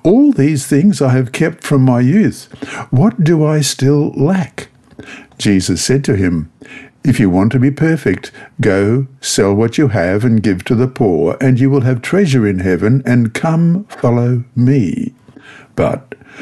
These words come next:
when the young man heard that saying, he went away sorrowful, for he had great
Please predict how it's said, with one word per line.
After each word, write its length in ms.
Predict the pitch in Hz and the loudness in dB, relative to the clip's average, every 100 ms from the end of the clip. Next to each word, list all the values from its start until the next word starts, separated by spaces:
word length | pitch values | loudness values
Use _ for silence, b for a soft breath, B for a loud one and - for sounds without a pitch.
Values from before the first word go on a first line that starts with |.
| B | B
when 120 | - 85 | 0 2
the 100 | 87 | 2
young 300 | 85 92 85 | 2 2 2
man 260 | 90 90 | 2 0
heard 360 | 82 95 113 98 | 0 0 0 -2
that 180 | 73 - | -6 -4
saying, 640 | - 76 78 - - 113 B B B B | -4 -2 -4 -4 -4 -6 B B B B
he 120 | 127 | 2
went 200 | 113 143 | 2 2
away 240 | 147 143 147 | 2 2 0
sorrowful, 840 | - 139 151 139 - 87 - - B B B B | 0 0 2 -2 -2 -2 -4 -8 B B B B
for 180 | - 147 | 0 2
he 160 | 123 135 | 4 4
had 400 | 135 151 131 - - | 2 2 -2 -4 -2
great 300 | 113 131 170 | 0 0 -2